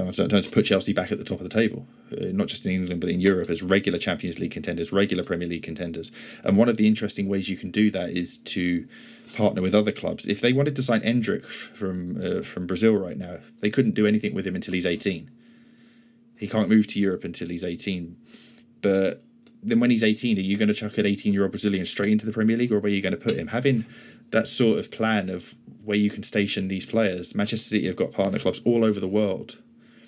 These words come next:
gives you more options. That's all it is. And it, the chances of some of them making it into the first team, we know City, for example, signed Jack Harrison from New York City.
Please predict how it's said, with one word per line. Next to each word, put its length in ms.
gives 200
you 80
more 180
options. 500
That's 160
all 120
it 80
is. 200
And 200
it, 580
the 100
chances 440
of 140
some 180
of 60
them 320
making 320
it 80
into 220
the 60
first 260
team, 100
we 60
know 200
City, 260
for 120
example, 300
signed 160
Jack 200
Harrison 500
from 140
New 80
York 140
City. 320